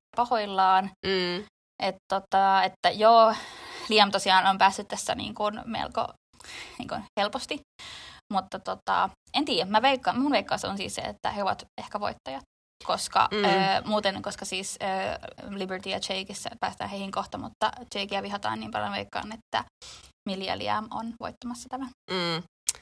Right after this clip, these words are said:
Speaker 2: Joo. Mua ärsyttää ihan sikana, että Liam sai niin helposti anteeksi.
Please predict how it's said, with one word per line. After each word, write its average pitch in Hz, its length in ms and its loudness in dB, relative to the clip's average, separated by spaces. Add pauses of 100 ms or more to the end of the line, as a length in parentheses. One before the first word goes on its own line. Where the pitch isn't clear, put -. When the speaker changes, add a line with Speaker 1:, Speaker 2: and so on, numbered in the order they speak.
(380)
Speaker 2:
Joo. 156 360 2 (420)
Mua 262 180 2
ärsyttää 170 440 4
ihan 165 120 -8
sikana, 151 340 -2
että 160 120 -8
Liam 151 220 -4
sai 156 180 -6
niin 156 240 -4
helposti 160 460 -8
anteeksi. 247 760 -2